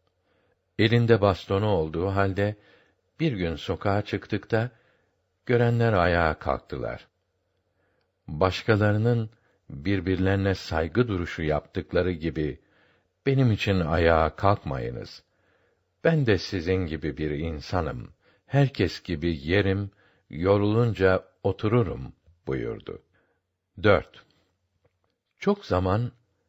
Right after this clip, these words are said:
diz çökerek otururdu. Dizlerini dikip etrafına kollarını sararak oturduğu da görülmüştür. Yemekte, giymekte ve her şeyde hizmetçilerini kendinden ayırmazdı.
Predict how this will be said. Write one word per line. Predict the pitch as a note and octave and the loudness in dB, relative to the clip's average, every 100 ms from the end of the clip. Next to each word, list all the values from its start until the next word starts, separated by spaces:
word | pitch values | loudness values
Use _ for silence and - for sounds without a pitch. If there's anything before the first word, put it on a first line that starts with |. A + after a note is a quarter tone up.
| _ _ - D#2+ | _ _ -18 -8
diz | F#2+ D3+ - | -2 -2 0
çökerek | A#2 - F2+ C2+ - | 0 2 2 0 -4
otururdu. | C#2 - C#2 C2 A1+ A1 - _ _ _ _ _ _ _ _ F2 | -8 -8 -10 -10 -10 -14 -14 _ _ _ _ _ _ _ _ -2
Dizlerini | G#2 F#2+ G#2 G#2+ A2+ | 0 2 0 0 0
dikip | G2+ - F#2+ - _ _ _ _ _ - | -2 -2 -6 -6 _ _ _ _ _ -8
etrafına | G2+ - A2 - G#2+ G#2 | -4 2 2 2 -2 -2
kollarını | - F#2+ F#2 F#2 G#2 | 0 0 0 0 -2
sararak | - E2 D#2 D#2+ E2+ | -6 -6 -4 -4 -4
oturduğu | - F#2+ G#2 F#2+ F#2+ F2+ | -6 -4 -4 -2 -2 -4
da | C#2 | -6
görülmüştür. | C2 C2+ B1+ B1 G#1 - - - - _ _ _ _ _ _ _ _ _ _ _ _ | -8 -10 -10 -12 -14 -14 -16 -18 -20 _ _ _ _ _ _ _ _ _ _ _ _
Yemekte, | F#2 G#2+ A#2 B2 - C3+ C#3+ C#3+ _ - | 0 4 4 2 0 -2 -2 -4 _ -12
giymekte | E2 G2 F#2 E2 D2+ - D#2 F2 A2 _ _ _ - | -4 -2 0 -2 -6 -6 -2 -2 -4 _ _ _ 0
ve | G2 | 0
her | E2+ C#3 | 2 0
şeyde | D3 - G2+ F#2+ G#2 A#2 _ _ _ _ _ | 0 0 0 0 -2 -4 _ _ _ _ _
hizmetçilerini | - G#2+ G2+ A2 - A2+ A2 A2+ A#2 | -4 -2 0 -2 -2 0 2 0 -2
kendinden | - G#2 G2 G2 F#2 F#2 | -2 -2 0 0 2 0
ayırmazdı. | F2+ E2+ E2 D#2+ D#2 D#2 B1+ - C2 | 0 -4 -2 -4 -2 -4 -4 -10 -18